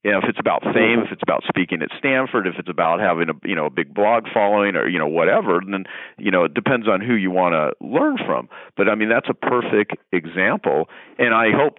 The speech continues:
Speaker 1: Tim actually hears this, because I would love to see Tim take his list, which he still has,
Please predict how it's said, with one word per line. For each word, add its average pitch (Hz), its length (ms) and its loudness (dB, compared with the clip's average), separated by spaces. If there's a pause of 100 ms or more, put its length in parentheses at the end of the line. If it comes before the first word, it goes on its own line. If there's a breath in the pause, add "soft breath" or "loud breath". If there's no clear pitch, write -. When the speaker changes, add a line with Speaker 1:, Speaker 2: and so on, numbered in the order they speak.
Speaker 1:
Tim 101 140 0
actually 95 480 2
hears 233 260 2
this, 80 260 -2
because 92 280 -2
I 101 140 2
would 110 160 0
love 98 320 0
to 107 160 -4
see 98 120 -2
Tim 92 300 -2
take 90 280 0
his 85 180 0 (100)
list, 127 400 2
which 131 140 0
he 135 100 -2 (100)
still 131 220 2
has, 120 440 0